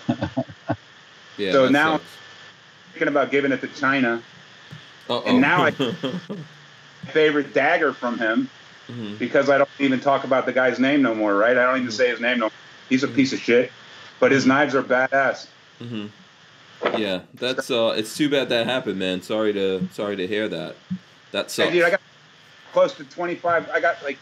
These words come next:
Speaker 3: fourteen in this one,
Speaker 2: Mm-hmm.
Speaker 3: and six, and so two grand into getting my own knife brought out. Sick design,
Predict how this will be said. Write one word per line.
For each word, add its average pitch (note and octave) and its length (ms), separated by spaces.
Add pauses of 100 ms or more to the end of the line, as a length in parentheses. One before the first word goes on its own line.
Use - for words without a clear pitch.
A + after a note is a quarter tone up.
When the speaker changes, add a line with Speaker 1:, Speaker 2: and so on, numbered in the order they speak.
(180)
Speaker 3:
fourteen E3 400
in D3 120
this D3+ 200
one, E3+ 340 (140)
Speaker 2:
Mm-hmm. A2 460
Speaker 3:
and C3 340 (360)
six, - 420
and C3+ 180
so C#3+ 160
two E3+ 260
grand D#3+ 360
into C#3+ 240
getting D3 240
my C#3+ 160
own D3 160
knife D#3 280
brought C#3 240
out. C#3 360
Sick - 580
design, B2+ 580